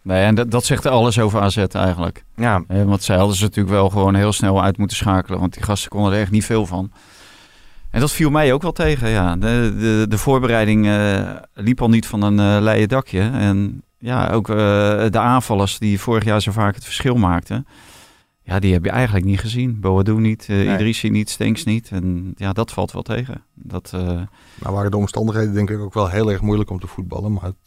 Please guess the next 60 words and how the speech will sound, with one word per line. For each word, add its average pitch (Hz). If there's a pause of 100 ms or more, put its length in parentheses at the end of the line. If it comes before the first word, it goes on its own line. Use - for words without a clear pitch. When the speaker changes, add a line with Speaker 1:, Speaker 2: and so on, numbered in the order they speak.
Speaker 3:
het - (160)
was 90
inderdaad 92
niet 113
best, 117
eh. 123
Speaker 1:
Nee. 113 (200)
Speaker 2:
Nou, 101
wat 107
bedoel 110
je 120
met 113
die 110
omstandigheden? 104
Want 101
ja, 95
iedereen 95
speelt 90
nu 92
in 90
een 87
leeg 85
stadion. 87
Speaker 3:
Ja, 101
maar 95
die 92
storm, 98 (560)
bij 98
A 101
Z -
lijkt 104
het -
altijd 113
te 104
waaien. 92 (680)
Maar 92
nu 95
was 92
het -
natuurlijk 92
wel 92
extreem. 95
En 87 (220)
ja, 90
als -
je -
dan 90
komt 95
om 90
te -
verdedigen, 95
dan 90
is 90
het -
allemaal 92
een 95
stukje 95
makkelijker 95
dan, 98
eh, 98